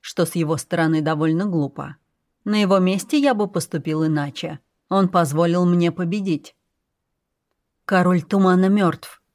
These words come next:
решительно заявил я. Аберон приподнял брови. «Мертв?» «Я его убила». Я вся подобралась, когда Аберон спрыгнул с кровати и придвинулся ближе. «Так же, как убью и тебя».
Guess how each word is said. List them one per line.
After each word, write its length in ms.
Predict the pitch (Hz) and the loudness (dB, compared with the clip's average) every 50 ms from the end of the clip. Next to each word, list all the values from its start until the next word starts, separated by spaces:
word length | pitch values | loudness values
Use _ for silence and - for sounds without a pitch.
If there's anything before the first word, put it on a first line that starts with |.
| _ - | _ -6
решительно 640 | 185 170 160 - - 175 151 - 165 165 165 170 165 | -4 -4 -4 -4 -6 -6 -6 -4 -2 0 0 0 0
заявил 480 | 135 156 170 175 165 156 165 156 151 | 0 0 0 0 0 0 0 0 0
я. 340 | 156 147 143 151 147 139 127 - _ _ _ _ _ _ _ _ _ _ _ - | -2 -2 -4 -4 -6 -6 -10 -14 _ _ _ _ _ _ _ _ _ _ _ -2
Аберон 520 | 196 196 175 160 180 170 175 180 190 202 | -2 0 2 2 2 2 2 2 0 0
приподнял 560 | 196 220 214 208 - 165 156 139 160 160 160 | 0 -4 -4 -2 -2 -2 0 2 2 2 2
брови. 500 | 139 156 175 165 165 143 143 156 147 139 - _ _ _ _ _ _ | 2 0 -2 -2 -2 -2 -2 -4 -4 -6 -10 _ _ _ _ _ _
«Мертв?» 800 | - 185 185 175 165 160 160 170 214 254 - - - - - _ _ _ _ _ _ _ _ _ _ _ _ _ | 0 2 4 6 6 4 4 2 0 -2 -6 -14 -20 -20 -20 _ _ _ _ _ _ _ _ _ _ _ _ _
«Я 320 | - 214 160 170 202 180 170 | -2 -2 0 2 2 2 2
его 200 | 156 135 156 160 | 2 0 0 0
убила». 560 | 156 156 151 160 170 165 151 147 143 139 127 _ _ _ _ _ _ _ _ _ _ | 0 2 2 2 2 2 0 -2 -4 -6 -8 _ _ _ _ _ _ _ _ _ _
Я 220 | 180 185 175 170 | -4 0 0 0
вся 220 | 160 - - 175 165 | -2 -2 -4 -6 -4
подобралась, 680 | - 180 160 175 160 160 175 170 170 185 214 220 - | -4 -2 -2 -2 0 0 0 0 -2 -2 -4 -6 -6
когда 360 | - - 165 151 139 170 165 165 | -6 -4 -4 -2 0 0 0 0
Аберон 400 | 165 151 175 180 208 226 214 185 | 0 0 -2 -2 -2 -2 -2 -4
спрыгнул 480 | - - - 233 240 190 175 160 156 | -6 -6 -4 -4 -2 0 0 0 0
с 80 | - - | -2 -6
кровати 640 | - - 170 175 175 220 240 240 - 185 151 147 - | -6 -6 -4 -4 -4 -4 -6 -4 -4 -4 -4 -4 -4
и 100 | - 196 | -6 -6
придвинулся 720 | 185 196 202 202 170 151 151 156 151 151 151 - - - 175 | -2 0 0 0 0 0 0 0 0 -2 -4 -4 -4 -4 -4
ближе. 520 | 151 165 165 160 160 131 151 160 147 147 - _ _ _ _ _ _ _ _ _ _ _ _ _ _ _ _ _ - | -2 0 0 0 0 -2 -4 -6 -6 -8 -12 _ _ _ _ _ _ _ _ _ _ _ _ _ _ _ _ _ -4
«Так 240 | 214 202 190 165 | -2 -2 -2 -2
же, 180 | 143 131 160 151 | -4 -4 -6 -6
как 280 | - - 190 185 - - | -6 -6 -8 -6 -4 -4
убью 320 | 190 170 170 156 190 190 | -2 -2 0 2 2 2
и 60 | 190 185 | 2 0
тебя». 520 | 190 - 233 190 185 196 180 147 135 | -2 -4 -2 -2 -2 -2 -4 -4 -8